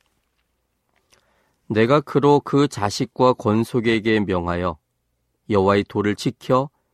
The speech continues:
의와 공도를 행하게 하려고 그를 택하였나니, 이는 나 여호와가 아브라함에게 대하여 말한 일을 이루려 함이니라." 하나님께서 아브라함을 부르시고 택하신 이유는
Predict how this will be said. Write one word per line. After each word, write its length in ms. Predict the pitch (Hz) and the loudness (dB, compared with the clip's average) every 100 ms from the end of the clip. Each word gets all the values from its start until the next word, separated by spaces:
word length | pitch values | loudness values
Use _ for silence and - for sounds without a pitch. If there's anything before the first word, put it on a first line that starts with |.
| _ - | _ -2
의와 440 | 117 123 127 127 127 | 2 4 4 4 2
공도를 600 | - 113 113 120 120 123 | 0 -2 0 2 0 0
행하게 400 | 160 151 135 139 | 0 0 0 0
하려고 460 | 107 90 95 151 _ _ _ _ | 0 -2 -2 -4 _ _ _ _
그를 300 | - 101 110 | -6 -2 -2
택하였나니, 840 | - 170 - 160 131 101 85 78 - _ _ _ _ _ _ - | -4 -12 -4 -2 0 -2 -4 -8 -14 _ _ _ _ _ _ -4
이는 240 | 104 101 | 0 2
나 180 | 101 98 | 2 2
여호와가 520 | 95 92 92 90 95 - | 2 0 -2 -2 -4 0
아브라함에게 640 | 87 98 101 98 95 95 | -2 -2 -2 -2 -2 -4
대하여 460 | 92 90 92 107 - | -4 -4 -2 -4 -6
말한 420 | - 90 98 95 | -4 -2 0 -2
일을 240 | 95 110 143 _ _ - | -2 -4 -6 _ _ -6
이루려 560 | 107 98 98 95 92 - | -4 -4 -4 -4 -4 -8
함이니라." 560 | - 123 104 78 73 - _ _ _ _ _ _ _ _ _ _ _ _ _ | -12 -8 -6 -8 -14 -20 _ _ _ _ _ _ _ _ _ _ _ _ _
하나님께서 600 | - 135 127 123 120 - | -4 0 2 2 -2 2
아브라함을 760 | 107 101 120 123 120 120 120 120 _ _ _ _ | 2 2 0 2 2 2 0 -4 _ _ _ _
부르시고 420 | - 135 - 139 | -2 -2 0 -2
택하신 520 | 139 165 165 143 147 123 | -2 -2 -2 -2 0 0
이유는 300 | 107 120 | 0 -2